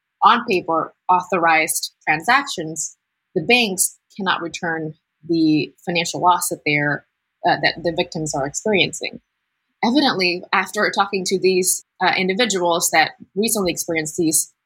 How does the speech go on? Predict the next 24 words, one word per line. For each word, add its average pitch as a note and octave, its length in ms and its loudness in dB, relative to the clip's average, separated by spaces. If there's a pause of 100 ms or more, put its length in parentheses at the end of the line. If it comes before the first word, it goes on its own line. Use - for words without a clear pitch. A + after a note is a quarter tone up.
(340)
they F#3 80 4
just F#3 240 -2
have F3+ 120 0
to D#3+ 80 -6 (100)
kind D#3+ 120 -4
of C#3+ 80 -2
deal F#3+ 240 4
with - 140 0
it. - 140 -8 (500)
I'm G3 160 0
hoping C#4 320 -2
that G#3 140 0
this F#3 180 0
would F3+ 180 0
be G3 460 0 (160)
for G3 160 2
whoever G3 560 2 (320)
is F#3 160 0
listening F#3+ 300 -2
to - 60 0
the E3 80 -4
podcast F3 500 4 (140)
to E3+ 100 0
start - 180 -6